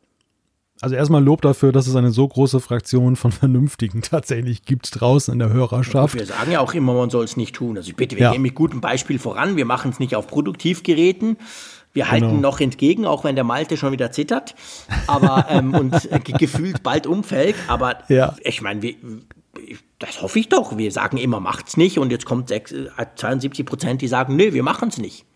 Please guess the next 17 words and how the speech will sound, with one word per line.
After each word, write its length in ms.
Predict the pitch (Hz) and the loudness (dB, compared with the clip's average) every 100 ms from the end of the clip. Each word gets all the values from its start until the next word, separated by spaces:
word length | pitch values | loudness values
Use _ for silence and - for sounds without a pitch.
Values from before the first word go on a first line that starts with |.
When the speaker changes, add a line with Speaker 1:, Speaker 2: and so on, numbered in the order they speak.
| _ _ _ _ _ - | _ _ _ _ _ -6
Speaker 2:
Es 80 | |
wäre 140 | 143 135 | -2 2
Speaker 1:
Alles 100 | 139 | 4
Speaker 2:
blöd, 60 | 156 | 4
Speaker 1:
stimmt. 140 | 185 | 4
Speaker 2:
wenn's 80 | 170 | 2
alle 200 | 143 156 | 0 -2
schon 120 | 170 147 | -4 -6
drauf 300 | 196 240 170 | -4 -4 -6
haben. 240 | 117 113 | -10 -8
Wor-, 320 | 123 123 120 | -8 -8 -6
worüber 300 | 135 139 131 | -4 -2 -4
sprechen 320 | - 190 - | -8 -12 -10
wir 80 | 220 | -10
denn 160 | 117 104 | -10 -12
immer 160 | 101 | -14
hier? 240 | 95 95 | -16 -18